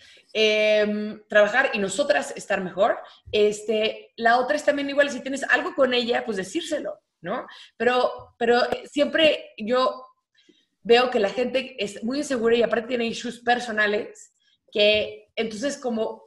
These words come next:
reacciona ante el mundo de esta manera, ¿no? Agresiva y pasiva, y no es, y no es honesta. Y entonces tú no puedes decir nada, porque la verdad es que no te está agrediendo, ¿ya sabes?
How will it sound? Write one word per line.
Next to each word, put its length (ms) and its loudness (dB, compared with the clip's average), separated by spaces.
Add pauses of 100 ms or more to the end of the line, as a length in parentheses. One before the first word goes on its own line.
reacciona 480 -2
ante 220 -2
el 120 0
mundo 640 -2 (480)
de 160 2
esta 220 -2
manera, 340 0
¿no? 240 -2
Agresiva 600 0
y 20 -8
pasiva, 380 -8
y 60 0
no 100 -4
es, 280 -4 (180)
y 80 -12
no 80 -4
es 140 -6
honesta. 600 -2
Y 60 -4
entonces 260 -10
tú 80 -2
no 140 -2
puedes 260 -6
decir 260 -8
nada, 240 -2
porque 480 -4 (300)
la 140 4
verdad 160 6
es 80 -2
que 100 0
no 100 0
te 60 0
está 280 2
agrediendo, 1040 -2 (240)
¿ya 140 -2
sabes? 640 -4